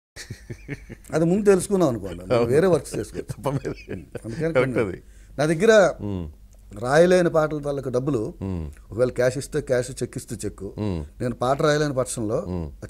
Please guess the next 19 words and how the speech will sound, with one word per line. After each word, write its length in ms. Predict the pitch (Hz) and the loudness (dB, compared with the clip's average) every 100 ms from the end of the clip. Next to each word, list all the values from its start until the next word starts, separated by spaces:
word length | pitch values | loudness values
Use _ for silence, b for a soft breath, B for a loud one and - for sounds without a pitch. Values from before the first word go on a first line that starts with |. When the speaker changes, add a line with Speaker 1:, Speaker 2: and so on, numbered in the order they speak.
| 127 | -8
Speaker 2:
చెక్, 180 | - 165 | -6 -4
ఆ 180 | 151 | -4
క్యాష్ 360 | 131 - 127 131 | -4 -2 -2 -4
రిటర్న్ 200 | 117 127 | -10 -10
ఇచ్చేస్తాను. 440 | - - - - | -10 -14 -16 -8
Speaker 1:
మ్మ్. 260 | 101 87 69 - - - b b b b - | -4 -4 -8 -14 -20 -20 b b b b -10
Speaker 2:
నేను 140 | 107 | -8
పాట 340 | 90 107 139 147 | -6 -4 -2 -2
రాసి 340 | 135 143 139 | -2 -2 -4
ఓకే 300 | 139 131 147 | -2 -2 0
అయ్యే 200 | 135 127 | -2 0
వరకు 260 | 123 127 165 | -2 -4 -8
చెక్ 240 | - - | -10 -6
వేయను 240 | 107 107 95 | -4 -4 -6
బ్యాంకులో. 320 | 87 - 71 | -10 -10 -4
Speaker 1:
బ్యాంక్ 200 | 101 90 | -4 -2
లేరా? 380 | 85 85 143 113 | -4 -4 -6 -6
ఓకే. 280 | 92 82 73 | -4 -6 -4
ఆ. 300 | 101 82 | -4 -4